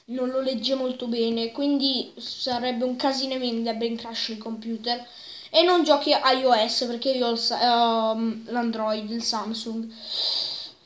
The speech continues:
Comunque, ehm, a parte quello, vi consiglio molto di più l'Android, anche se ragazzi ora ho iniziato Geometry Dash, sclererò molto in questi mesi, però vabbè. Ehm,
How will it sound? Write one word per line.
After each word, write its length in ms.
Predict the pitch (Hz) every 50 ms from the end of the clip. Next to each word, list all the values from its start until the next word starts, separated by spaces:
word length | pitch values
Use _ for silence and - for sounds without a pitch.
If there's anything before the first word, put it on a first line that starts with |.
| _ _ _ _ _
Comunque, 640 | - 415 415 381 320 277 - - 269 247 247 - -
ehm, 1120 | - 269 269 269 269 269 269 269 269 269 269 262 262 254 254 254 254 254 254 247 254 254 - - -
a 80 | - 285
parte 320 | - 359 359 370 415 403
quello, 360 | 403 392 349 349 349 349 - 294
vi 220 | 302 339 415 453 427
consiglio 480 | 392 370 349 349 - 403 381 381 370 320
molto 320 | 330 330 320 330 339 311
di 120 | 269 285
più 240 | - - 302 330 339 339 320 - - -
l'Android, 800 | - 262 254 254 254 254 254 254 254 233 220 220 214 226 220 214 214 240 233 233
anche 340 | - 330 381 392 381 - 381
se 180 | 381 - 320 311
ragazzi 720 | 302 302 294 339 381 381 381 - 339 302 277 - - - -
ora 300 | - 247 285 302 294 302
ho 20 | 302
iniziato 720 | 294 285 285 285 - - 311 330 330 330 - 285 240 - -
Geometry 500 | 233 226 233 269 262 254 240 247 - 294
Dash, 480 | 302 311 226 214 233 226 - - 302 339 440 494 - - _ _ _ _ _ _ _ _ _ _
sclererò 800 | - - - - - 254 262 277 269 285 285 294 262 269 285 311
molto 380 | 294 277 294 311 302 - 311
in 120 | 285 285 285
questi 340 | - 285 285 - - 349
mesi, 300 | 359 359 330 330 381 494 508 539
però 260 | 523 508 480 453 403 320
vabbè. 140 | 254 - - - - - - - - - - _
Ehm, 1400 | - 285 302 285 277 277 277 277 277 277 277 269 269 262 262 262 254 247 247 233 240 233 240 233 220 - -